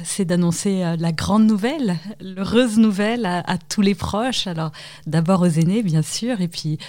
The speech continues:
aux grands-parents, aux amis, avec, euh, la photo du bébé, euh,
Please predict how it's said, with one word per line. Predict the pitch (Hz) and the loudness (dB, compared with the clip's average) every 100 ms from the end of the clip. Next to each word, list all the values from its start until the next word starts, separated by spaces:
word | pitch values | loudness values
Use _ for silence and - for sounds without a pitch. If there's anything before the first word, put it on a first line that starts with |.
| - - | -14 -6
aux | 151 | -4
grands-parents, | - 165 226 208 202 190 185 | 0 2 4 4 4 4 2
aux | 165 | 4
amis, | 196 208 196 196 185 | 6 8 8 4 2
avec, | 160 156 - 151 | 0 0 0 -2
euh, | 139 | 0
la | 151 196 220 | 2 4 2
photo | - - 175 170 202 214 | -2 -8 -8 -6 -4 -4
du | 170 180 | -4 -4
bébé, | 160 147 165 190 190 165 | -2 -2 -2 -2 -2 -4
euh, | 147 | -6